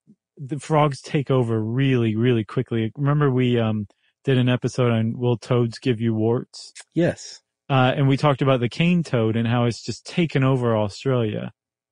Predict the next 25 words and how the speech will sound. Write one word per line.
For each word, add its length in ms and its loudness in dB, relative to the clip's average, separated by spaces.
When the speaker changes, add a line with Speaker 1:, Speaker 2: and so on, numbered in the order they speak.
Speaker 1:
Um, 220 2
frog 300 0
populations, 680 0
as 120 -2
fragile 460 0
as 120 0
they 200 0
are, 220 2
can 180 -2
also, 480 0
as, 240 0
as 220 0
an 100 0
invasive 440 -2
species, 420 -4
just 220 -10
boom, 600 0
right? 320 -2
Speaker 2:
Yeah. 340 2
Speaker 1:
They 240 2
also 460 2
were 440 2
ubiquitous 800 0
because 520 -4
for 320 -2